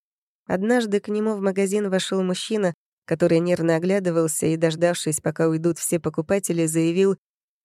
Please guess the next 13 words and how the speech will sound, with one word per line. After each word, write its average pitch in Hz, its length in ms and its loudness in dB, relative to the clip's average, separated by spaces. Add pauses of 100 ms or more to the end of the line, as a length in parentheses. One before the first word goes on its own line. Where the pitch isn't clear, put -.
(220)
«За 156 200 2
крышу 214 340 0
надо 185 260 4
будет 185 320 2
платить». 165 500 0 (600)
Марио 233 360 2
отказался. 170 720 -2 (400)
Мужчина 156 420 0
грубо 170 300 4
кинул: 170 400 0 (360)
«Тогда 165 320 4
жди 165 200 2
проблем». 175 560 0